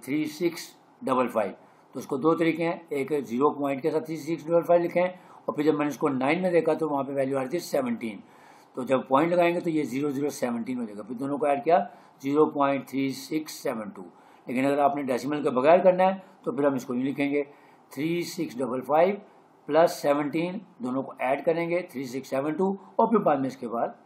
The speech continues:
point पहले place कर देंगे। अब ये हमारा आ गया characteristic, और ये आ गया mantissa। तो जो log की value होती है वो इन दोनों का sum होती है, यानी characteristic plus mantissa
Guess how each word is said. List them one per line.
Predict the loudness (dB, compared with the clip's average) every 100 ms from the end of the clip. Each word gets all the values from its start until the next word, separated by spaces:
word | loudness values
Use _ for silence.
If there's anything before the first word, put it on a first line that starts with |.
| -6
point | -6 -6 -10
पहले | -12
place | -12 -18 -18
कर | -20
देंगे। | -20 -20 -20 -20 _ _ -20 -4 2
अब | 4
ये | 4
हमारा | 2 4 4
आ | 2
गया | 0
characteristic, | -2 -6 -4 -6 -6 0 0 0 -4 -18 -6
और | -2
ये | -2
आ | -2
गया | -2
mantissa। | -4 -4 -6 4 4 4 -2 -20 -20 -20 -8
तो | -6
जो | -4 4
log | 8 8
की | 6
value | 4 4 2
होती | -2 0
है | 0
वो | 0
इन | -2
दोनों | 0 0
का | -2
sum | -2 2 2
होती | 2 -4 -12
है, | -14 -16 -20 _
यानी | -6 -6
characteristic | -4 -6 -6 -6 -8 -2 2 2 0 -20 _ _
plus | 6 6 6
mantissa | -2 -2 -8 -14